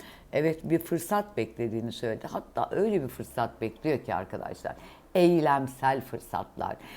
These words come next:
daha arzusal fırsatlar bekliyorum. Yani yakın gelecekte iletişim, haberleşme var mı? Evet, bir fırsat kolluyorum. Şu an zannetme ki rahat enerjilerdeyim. Dikkat ederseniz gündeminde de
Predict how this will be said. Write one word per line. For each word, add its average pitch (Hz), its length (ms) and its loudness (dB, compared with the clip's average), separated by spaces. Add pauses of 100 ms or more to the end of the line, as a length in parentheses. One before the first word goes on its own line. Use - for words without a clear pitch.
(240)
daha 156 340 8
arzusal 113 640 2
fırsatlar 107 640 -6
bekliyorum. 143 640 2 (300)
Yani 123 500 0 (320)
yakın 131 320 0
gelecekte 135 520 0
iletişim, 131 540 -4
haberleşme 127 800 2
var 135 220 4
mı? 143 260 0 (300)
Evet, 123 340 0
bir 185 140 4
fırsat 143 560 -8
kolluyorum. 117 580 -2
Şu 214 120 -6
an 156 200 -2
zannetme 127 640 0
ki 120 120 -4
rahat 107 280 0
enerjilerdeyim. 107 880 -2
Dikkat - 280 -8
ederseniz 113 540 -4
gündeminde 120 560 -2
de 143 160 0